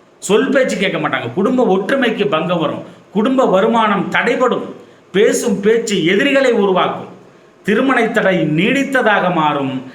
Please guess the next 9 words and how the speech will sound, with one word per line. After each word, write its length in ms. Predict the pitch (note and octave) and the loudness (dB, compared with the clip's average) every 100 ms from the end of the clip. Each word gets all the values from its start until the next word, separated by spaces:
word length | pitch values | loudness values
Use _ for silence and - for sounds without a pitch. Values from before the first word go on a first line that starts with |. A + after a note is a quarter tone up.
| - | -12
நாத்திகம் 720 | - E3 F#3+ C4 - A#3+ A#3+ G3+ | -2 0 2 0 -2 0 0 0
பேசுதல், 500 | G3 F#3+ E3+ D3 D#3+ | 0 0 -2 -2 -2
கடவுள் 380 | E3+ A3+ B3+ | -2 0 0
இல்லை 260 | A#3 G#3 G3 | 0 0 0
என்று 280 | D#3+ D3+ D3+ - - - | 0 -2 -2 -4 -10 -20
சொல்லுதல், 680 | - G3 A#3 B3 G3+ D#3+ B2 | -6 0 2 2 0 0 -4
இது 220 | C#3+ D3+ | -4 -4
எல்லாமே 640 | C3 C3+ D#3 F3 C#3+ G#2+ B2 | -2 -4 -6 -4 -4 -6 -8
நடக்கும். 460 | D3 F2+ F2 - | -10 -12 -16 -20